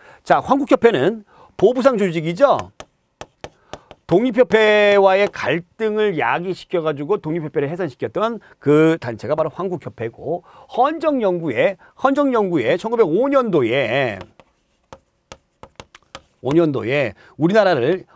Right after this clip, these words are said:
헌법으로 정치합시다. 입헌주의 국가로 가기 위해서 만들어진 애국개몽단체고,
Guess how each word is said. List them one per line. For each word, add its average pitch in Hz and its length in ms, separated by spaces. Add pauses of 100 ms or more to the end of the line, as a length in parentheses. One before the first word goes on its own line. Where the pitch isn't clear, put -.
(300)
헌법으로 302 500
정치합시다. 165 680 (1040)
입헌주의 233 520
국가로 196 680
가기 147 320
위해서 143 240
만들어진 117 600
애국개몽단체고, 120 1300